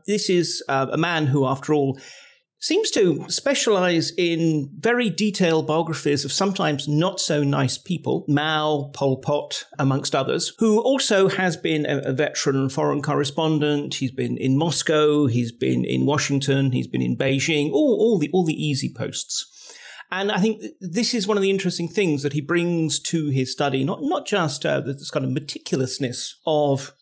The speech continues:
I think I'd be tempted to call it old school journalism. We're not necessarily looking for the instant clickbait, but the, the detailed analysis, um, but also a sense of perspective and context, precisely because of the places he's been,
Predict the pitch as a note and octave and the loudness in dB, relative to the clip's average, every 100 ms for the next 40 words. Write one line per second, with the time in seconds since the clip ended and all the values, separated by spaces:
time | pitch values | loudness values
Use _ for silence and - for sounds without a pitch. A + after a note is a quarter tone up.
0 | _ - F#3 C#3+ C3 C3+ - - - D#3 | _ -12 -6 -4 -4 -8 -12 -10 -4 -4
1 | - C3+ - C3+ C3+ - F3+ E3+ C3 - | -4 -8 -4 -2 -2 -4 -4 -2 -4 -6
2 | - A#2 B2 B2 A#2+ C3+ D#3 B3+ - - | -8 -6 -4 -4 -4 -4 -4 -6 -8 -4
3 | C#3+ - C3+ - D3 C3 C#3 C#3 C3+ C3+ | -4 -2 -2 0 0 0 0 0 -2 0
4 | C3+ C#3+ C#3 C3 C3 - F#3 - A#2+ - | -2 -2 -4 -6 -6 -6 -6 -4 -4 -4
5 | - - - C3+ C#3+ C#3+ C3 B2+ - - | -8 -10 -6 -4 -4 0 2 0 -4 -14
6 | - C3+ C#3 D3+ C#3+ B2+ B2+ C3+ C#3+ C#3 | -4 -2 0 0 0 0 0 0 0 -2
7 | C3+ - - - - F#3 G3+ - G3+ C4 | -2 -4 -4 -6 -4 -2 -2 -2 -2 0
8 | C#4 D4 D4 - A#3 G3 F#3+ F#3 - - | 0 0 0 0 2 2 0 -2 -8 -20
9 | - _ - - - - A#3+ A#3 - - | -20 _ -2 0 0 0 0 0 -2 -2
10 | G3+ F#3 F#3+ - F#3+ E3 - C#3+ C3+ C3 | -4 -4 -6 -4 -2 -4 -4 -4 -4 -4
11 | B2+ A#2+ - - - - _ - D3+ - | -6 -8 -12 -10 -12 -12 _ -6 -2 0
12 | D3+ D3+ D3 C3+ C3+ C3 C3 C3 - C3+ | 0 0 -2 -6 -4 -2 -2 -2 0 0
13 | B2+ B2+ - C#3 C#3 C#3+ C#3 C3+ C3 B2 | 0 -4 -6 -8 -2 0 0 -4 -6 -6
14 | D3+ D3 C#3 C3 | -4 -2 0 -2